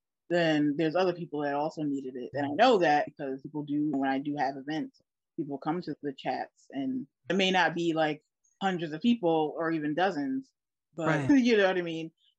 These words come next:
Speaker 1: But
Speaker 2: Yeah.
Speaker 1: the movement work for me, like, obviously, like, I want more people to participate 'cause I want more people to benefit from it. For
Speaker 2: Mm-hmm.
Speaker 1: me, it's not like, oh, like, no one showed up this time or only one person showed up, so, like, I failed. You know what I mean?
Speaker 2: Mm.
Speaker 1: The work and just keep doing the work. And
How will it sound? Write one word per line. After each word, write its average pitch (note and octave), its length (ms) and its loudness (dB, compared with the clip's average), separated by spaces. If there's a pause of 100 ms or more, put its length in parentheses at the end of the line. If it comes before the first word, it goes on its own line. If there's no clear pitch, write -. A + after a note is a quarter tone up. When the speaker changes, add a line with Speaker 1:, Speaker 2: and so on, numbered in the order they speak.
Speaker 1:
But E3 180 0
Speaker 2:
Yeah. G#3+ 80 0
Speaker 1:
the C#3+ 80 -6
movement D#3 400 -4
work C#3+ 280 -4
for D3 120 -8
me, C#3+ 300 -2
like, C3+ 160 -2
obviously, G3+ 460 2
like, C#3+ 180 0
I D3 60 -4
want D3 220 -4
more D3 160 -6
people C#3 220 -8
to C3+ 80 -10
participate C3+ 520 -8
'cause C#3 140 -10
I C#3 40 -4
want C3+ 160 -6
more C#3 120 -6
people C3+ 200 -12
to B2+ 60 -8
benefit D#3+ 440 -6
from C3 180 -8
it. B2 180 -14
For C#3 100 0
Speaker 2:
Mm-hmm. - 20 0
Speaker 1:
me, E3 240 0
it's D3+ 140 -6
not D3+ 300 -4
like, C#3+ 280 -2 (100)
oh, C#3+ 360 0
like, C3+ 260 -4 (600)
no F3 180 0
one D#3 140 0
showed D#3 260 -4
up D3 160 -4
this D3 140 -8
time C#3 440 -2
or C3+ 80 -2
only C#3+ 200 0
one D3 300 -4
person C#3+ 360 -8
showed C3+ 240 -6
up, C3 200 -4
so, C#3 140 -6
like, C3 180 -4
I - 100 -6
failed. C3+ 500 -4 (520)
You F3+ 100 0
know D#3+ 60 6
what D#3+ 80 6
I D#3 40 6
mean? D3+ 140 2
Speaker 2:
Mm. A#2+ 260 0
Speaker 1:
The C#3+ 60 -16
work D3+ 280 -12
and C#3 120 -4
just C3+ 180 -16
keep D#3 200 -6
doing D3 220 0
the C3+ 80 -2
work. C#3+ 320 -2
And B2+ 280 -6